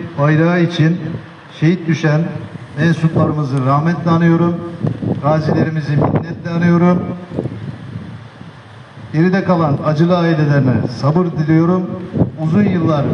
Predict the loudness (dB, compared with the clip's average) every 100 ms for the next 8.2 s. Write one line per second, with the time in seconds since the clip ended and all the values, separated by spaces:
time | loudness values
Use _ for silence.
0 | 0 2 4 2 2 0 -2 -4 -6 0
1 | 0 2 2 2 0 -2 -2 0 -2 0
2 | 0 2 0 2 2 2 2 0 -2 -8
3 | -14 -8 -8 -4 -2 0 0 0 0 2
4 | 2 2 2 0 0 -2 -2 0 0 0
5 | -4 -8 -12 -14 -16 -16 -16 -18 -18 -18
6 | -20 -20 -18 -18 -16 -12 -10 -4 -2 0
7 | 2 2 2 2 2 2 2 2 2 0
8 | -4